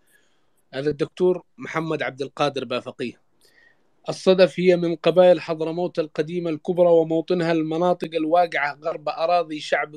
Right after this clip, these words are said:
قبيلة حضرموت بما فيها الكسر". وأراضي، آه، الشعب حضرموت، أي قبيلة ال-، ال-، قبيلة حضرموت الرئيسية التي شكلت مملكة حضرموت، كانت أراضيها ما، منطقة السرير بين شبام وبداية بما يعرف بوادي المسيلة.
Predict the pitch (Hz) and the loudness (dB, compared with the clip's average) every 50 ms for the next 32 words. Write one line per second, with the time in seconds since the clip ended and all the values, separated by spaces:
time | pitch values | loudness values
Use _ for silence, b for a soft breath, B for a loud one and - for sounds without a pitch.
0 | 151 156 156 165 175 175 165 156 - - - 156 156 160 165 165 185 208 220 - | -2 -2 -2 -2 -2 -4 -4 -4 -6 -4 -6 -4 -4 -4 -4 0 0 0 0 -2
1 | _ _ _ _ _ _ _ _ _ _ _ - - 180 175 170 160 151 - 202 | _ _ _ _ _ _ _ _ _ _ _ -4 -2 0 0 0 -2 -2 -2 -2
2 | 196 180 185 190 165 - - 175 - - - _ _ _ _ _ _ _ _ _ | 0 2 2 0 0 2 0 0 0 -2 -12 _ _ _ _ _ _ _ _ _
3 | _ _ _ _ _ _ _ _ _ _ _ - 120 117 143 165 185 190 185 165 | _ _ _ _ _ _ _ _ _ _ _ -6 -4 0 2 4 4 4 2 0
4 | 170 175 175 165 - 151 139 139 135 135 131 131 127 127 - - 180 151 151 147 | -2 -6 -6 -4 -4 -4 -4 -2 -4 -4 -6 -6 -8 -8 -6 -6 -6 -6 -6 -8
5 | - - 156 156 165 165 175 180 156 143 143 147 - - 156 156 160 165 156 160 | -6 -6 -6 -4 -4 -4 -4 -4 -4 -6 -8 -8 -6 -6 -4 -2 -2 0 -2 -2
6 | - 147 147 143 - 139 139 - - - - 127 143 147 151 156 147 143 - - | -4 -4 -6 -6 -8 -8 -10 -10 -12 -18 -10 -4 -2 -2 0 0 -2 -4 -4 -6
7 | 147 139 143 151 160 156 143 - - 139 139 - 143 - - 170 151 147 143 135 | -4 -2 -2 -2 -2 -2 -4 -6 -8 -8 -6 -6 -6 -8 -4 -2 -2 0 0 -2
8 | - - 135 - - 147 - - - 143 139 - - 147 143 147 139 - - 135 | -4 -4 -10 -4 -4 -4 -4 -2 -2 -2 -2 -2 -6 -6 -4 -2 -4 -4 -4 -4
9 | - 156 147 165 175 190 208 208 b b b b b b b b - 170 175 180 | -4 -2 -2 0 0 0 -2 -4 b b b b b b b b 2 4 6 6
10 | 170 156 - - 160 160 160 151 170 165 160 165 160 156 160 160 160 - - 156 | 4 2 0 0 0 2 2 4 4 4 4 4 2 2 0 0 -2 -2 0 0
11 | 170 170 165 165 151 156 151 - 147 - - 165 165 165 151 143 135 139 156 165 | 0 0 0 0 0 0 -2 -4 -4 -2 4 4 4 4 4 2 4 4 4 4
12 | 160 127 - - 147 170 175 190 190 185 - 156 151 151 151 151 160 165 165 160 | 4 -2 -4 -2 0 2 2 2 2 0 -2 -2 -2 -2 0 2 4 6 6 4
13 | - - 143 147 156 151 156 151 131 139 151 147 - _ _ _ _ _ _ _ | 2 -2 -10 -8 -6 -6 -6 -4 -6 -6 -6 -8 -10 _ _ _ _ _ _ _
14 | _ _ _ - - 147 156 160 156 151 151 147 147 143 123 - 131 123 113 110 | _ _ _ -4 0 4 4 4 4 4 0 -4 -6 -6 -8 -8 -8 -10 -10 -10